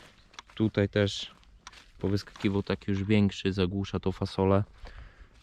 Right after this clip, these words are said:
Tutaj dzisiaj właśnie zabieg od niego wykonuję. Zobaczymy, czy to wszystko podziała.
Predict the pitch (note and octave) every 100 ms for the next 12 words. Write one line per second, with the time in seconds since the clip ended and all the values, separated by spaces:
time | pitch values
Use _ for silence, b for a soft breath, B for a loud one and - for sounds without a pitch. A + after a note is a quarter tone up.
0 | - - G2+ G2+ F#2 F#2+ G2 - G2 G2
1 | F#2+ A2 G2 G2+ G#2 - F2 - F2+ G2
2 | G2 - G2 G2+ G#2 F#2 F#2+ - F#2+ F2+
3 | - F#2 - G2+ - - F#2+ F#2+ G2+